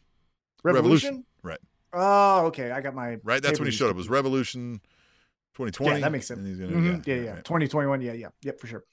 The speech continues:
Speaker 1: Um, okay, so then Ric Flair's just, you know, heaping praise on Sting. And cue the music.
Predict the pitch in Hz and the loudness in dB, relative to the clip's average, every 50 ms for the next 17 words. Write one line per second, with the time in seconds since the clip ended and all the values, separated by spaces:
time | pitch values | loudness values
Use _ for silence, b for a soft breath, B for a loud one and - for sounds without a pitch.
0 | b b b b b b b b b b 156 156 156 151 151 151 147 139 143 240 | b b b b b b b b b b 4 6 6 6 6 4 2 2 2 4
1 | 226 190 147 - 202 214 226 240 311 330 - - 262 254 247 240 240 233 233 202 | 4 4 4 4 4 4 4 4 4 2 2 2 2 2 4 6 6 4 4 2
2 | 180 220 208 180 - 196 202 165 143 139 127 110 180 226 226 220 190 208 180 - | 2 0 -2 -2 -2 -2 0 0 0 0 0 -2 -4 -6 -6 -6 -6 -8 -4 -2
3 | 175 175 180 175 170 160 165 160 160 151 - - 135 120 120 117 113 110 104 _ | 0 2 2 2 0 0 -2 -4 -4 -6 -8 -8 -6 -6 -6 -6 -8 -10 -14 _
4 | _ _ _ _ _ _ _ _ _ _ _ _ _ _ _ - 151 156 160 160 | _ _ _ _ _ _ _ _ _ _ _ _ _ _ _ -2 2 2 4 4
5 | 160 156 156 156 151 156 151 131 - - 226 311 359 359 349 330 330 339 359 339 | 4 4 4 4 2 0 0 -4 -4 0 2 2 2 2 2 0 0 0 2 2
6 | 269 202 247 240 240 | 4 6 4 4 4